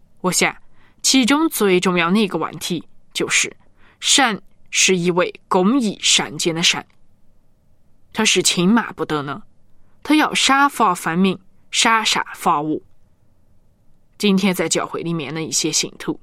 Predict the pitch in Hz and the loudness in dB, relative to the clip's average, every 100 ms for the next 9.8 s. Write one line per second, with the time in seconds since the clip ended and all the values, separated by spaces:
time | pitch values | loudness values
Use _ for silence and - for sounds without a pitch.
0 | - - - _ _ 277 285 294 285 269 | -14 -20 -20 _ _ 4 4 4 2 0
1 | 226 196 226 180 165 165 - - - - | 0 0 0 0 -4 -6 -14 -10 -10 -12
2 | _ - - _ _ 196 208 185 170 185 | _ -20 -20 _ _ 0 2 2 2 2
3 | 165 190 196 226 269 254 180 - 160 - | 2 2 2 2 2 0 0 -2 -4 -4
4 | - - 165 151 - _ _ _ - _ | -6 -6 -6 -6 -8 _ _ _ -20 _
5 | 294 320 180 - 147 - - 175 175 - | 0 0 0 -4 -6 -10 -6 -2 0 2
6 | 180 180 180 - _ _ _ _ - _ | 0 2 -2 -2 _ _ _ _ -20 _
7 | - - - - - 214 175 160 - 180 | -20 -20 -20 -10 0 2 2 -2 -2 -2
8 | 160 - 165 180 - - - - - - | 0 -2 -4 -6 -16 -20 -20 -18 -18 -20
9 | - - - 240 233 247 294 | -20 -20 -4 -2 0 2 0